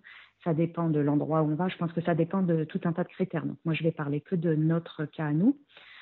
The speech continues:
Nous, euh, en fait, on a eu, euh, une petite réticence par rapport aux en-, aux enfants. Et la première année, on, on les a placés dans une école française, donc à Philadelphie, où ils ont appris, euh, doucement l'anglais.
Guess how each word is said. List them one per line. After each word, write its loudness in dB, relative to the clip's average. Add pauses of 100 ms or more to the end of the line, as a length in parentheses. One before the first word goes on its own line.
(260)
Nous, 6
euh, 4
en 0
fait, 0
on 2
a 2
eu, 4
euh, 4
une -2
petite 0
réticence -4
par -2
rapport 0
aux 0
en-, -4
aux 2
enfants. 0
Et 2
la 4
première 0
année, 2
on, 0
on 0
les 2
a 0
placés -4
dans 2
une 0
école 0
française, -6 (280)
donc -10
à -2
Philadelphie, -4 (920)
où 6
ils 4
ont 2
appris, 2
euh, 4
doucement 2
l'anglais. 2